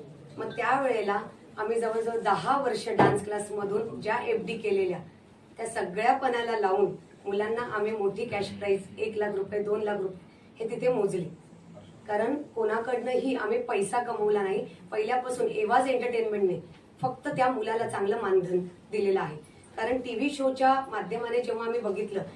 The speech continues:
की तो कंटेस्टंट जेव्हा फर्स्ट, सेकंड, थर्ड जिंकतो त्याच्या टीआरपी वरती तुम्हाला माहीतच आहे की बरंच काय काय काय काय सगळं. ठीक आहे, चॅनलचं आहे काम, चांगली गोष्ट आहे, प्रसिद्धी मिळाली,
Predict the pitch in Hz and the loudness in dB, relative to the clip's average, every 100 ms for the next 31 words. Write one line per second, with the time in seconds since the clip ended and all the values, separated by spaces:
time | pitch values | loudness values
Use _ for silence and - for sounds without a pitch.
0 | - - 233 262 226 208 240 240 247 240 | -16 -10 -4 -2 0 0 0 -2 -4 -2
1 | 233 247 - 240 254 233 - 240 220 226 | -2 -2 -2 -2 -2 -4 -6 -6 -4 -2
2 | 220 208 208 202 - - 180 - - - | -2 -2 -2 0 -2 -6 -16 -18 -20 -20
3 | - - 214 202 247 247 240 233 233 262 | -20 -10 -6 0 0 0 2 2 0 0
4 | 247 233 - 247 247 233 226 - - 190 | 0 0 -2 0 0 2 4 6 6 2
5 | 165 165 - - - - 226 220 220 233 | -4 -10 -14 -20 -12 0 2 2 2 2
6 | 285 233 208 220 220 214 208 208 196 208 | 0 0 -2 0 -2 -2 -2 -4 -4 -4
7 | 240 294 302 262 208 208 226 240 202 208 | -4 -4 -2 -2 0 0 0 0 0 0
8 | 208 208 - 208 247 233 - 214 - - | 0 -2 0 0 0 2 0 0 -4 -4
9 | 466 - 466 427 381 - | -6 -6 -4 -2 0 0